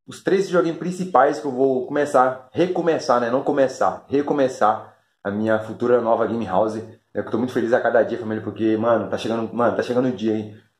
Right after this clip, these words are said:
Aos poucos eu chego lá, mano. Como eu postei no meu último vídeo vlog, né, que aos poucos eu chego lá, realmente, família. Sério mesmo. Como vocês estão vendo aí, né, o primeiro console que tá logo na cara é o meu PlayStation cinco, mano. Eu lembro, família, que eu orava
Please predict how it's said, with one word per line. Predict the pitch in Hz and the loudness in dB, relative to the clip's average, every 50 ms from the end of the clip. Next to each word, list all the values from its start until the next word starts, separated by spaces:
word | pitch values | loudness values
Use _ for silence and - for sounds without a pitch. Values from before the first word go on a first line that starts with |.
| _ | _
Aos | - 107 123 127 - | 0 2 2 2 2
poucos | 135 135 135 139 - | 0 0 0 0 0
eu | 165 | 0
chego | 165 165 | 0 4
lá, | 160 143 131 120 120 | 4 6 6 4 4
mano. | 123 127 120 104 104 101 | 2 0 -2 -2 -4 -4
Como | - 127 139 156 | -4 -4 -2 -2
eu | 151 143 | -4 -2
postei | 147 147 143 139 - 139 | 2 2 2 2 2 0
no | 139 135 | -2 0
meu | 131 139 | 0 0
último | 143 143 147 131 | 0 0 -2 -2
vídeo | 123 135 131 131 | 0 0 0 0
vlog, | 98 107 113 123 123 123 123 120 - - - - - - _ _ _ - | 2 2 4 4 4 4 0 -4 -10 -14 -18 -20 -20 -20 _ _ _ -2
né, | 110 110 110 107 | 0 2 2 2
que | 107 - - 117 | 0 -2 -2 2
aos | 123 131 131 127 | 4 4 4 4
poucos | - - 127 123 127 123 | 2 -2 -2 -2 -2 -2
eu | - 131 123 | -2 -2 0
chego | 117 110 | 2 4
lá, | 107 110 113 113 - | 4 4 4 4 2
realmente, | - 107 113 127 120 110 104 104 - | 0 2 2 2 2 0 -4 -6 -6
família. | 107 104 110 110 101 92 - - - - _ _ _ _ | -4 -4 -2 -2 -4 -4 -6 -10 -14 -20 _ _ _ _
Sério | _ - 107 110 113 | _ 2 2 2 2
mesmo. | 110 104 95 92 92 92 92 - - | 0 -4 -4 -6 -6 -8 -8 -10 -6
Como | - 123 143 | -4 -4 -4
vocês | - - | -4 0
estão | - 180 175 | 2 4 4
vendo | 165 170 165 160 | 4 4 2 0
aí, | 156 160 156 156 - _ _ _ _ _ _ | 0 -4 -4 -6 -10 _ _ _ _ _ _
né, | 104 113 117 117 117 | 0 2 4 4 4
o | 113 | 4
primeiro | 117 123 143 156 | 2 2 0 2
console | 151 160 151 135 - - 127 127 131 131 | 0 0 -2 -2 0 2 4 4 4 4
que | - | 2
tá | - 123 123 | 2 0 2
logo | 117 120 120 131 | 2 2 2 2
na | 139 135 131 | 2 2 0
cara | - - 113 107 117 | 0 2 2 4 4
é | 123 | 4
o | 127 | 4
meu | 127 131 127 123 - - - | 4 4 4 2 2 -2 -4
PlayStation | 113 113 - - 113 - 131 120 110 | -4 -4 -4 -4 -6 -4 -4 -6 -6
cinco, | - 113 101 98 101 104 | -6 -8 -10 -8 -8 -6
mano. | 104 104 101 95 90 - - _ _ _ _ _ _ _ - | -4 -4 -4 -4 -6 -10 -14 _ _ _ _ _ _ _ 0
Eu | 107 | 2
lembro, | 110 123 143 143 | 2 2 0 0
família, | - - 123 107 110 101 107 104 | 0 -2 0 0 0 0 -2 -2
que | - 117 | 0 4
eu | 117 | 6
orava | 123 127 123 110 113 131 131 - 123 107 - - - | 6 6 8 6 6 6 6 4 0 -4 -6 -8 -14